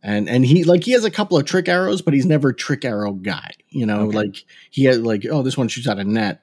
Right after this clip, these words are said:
Speaker 1: He'll use that, like, once. He used the boxing glove arrow once, where he put a boxing glove on the arrow and shot it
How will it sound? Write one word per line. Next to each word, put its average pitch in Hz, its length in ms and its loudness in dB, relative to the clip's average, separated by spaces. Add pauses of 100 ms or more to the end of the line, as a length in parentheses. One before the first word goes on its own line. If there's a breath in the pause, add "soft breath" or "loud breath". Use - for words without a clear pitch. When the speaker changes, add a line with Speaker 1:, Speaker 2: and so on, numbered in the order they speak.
Speaker 1:
He'll 117 160 0
use 104 180 -4
that, 98 140 -4
like, 98 160 -6
once. 101 480 -8 (340 soft breath)
He 113 120 -2
used 110 180 0
the 113 60 -2
boxing 101 360 -8
glove 101 220 -6
arrow 95 260 -4
once, 95 500 -8
where 110 140 -6
he 101 100 -4
put 107 180 -8
a 101 40 -6
boxing 98 300 -8
glove 104 220 -6
on 101 200 -8
the 95 140 -8
arrow 95 260 -10
and 190 100 -10
shot 165 320 -10
it 175 140 -16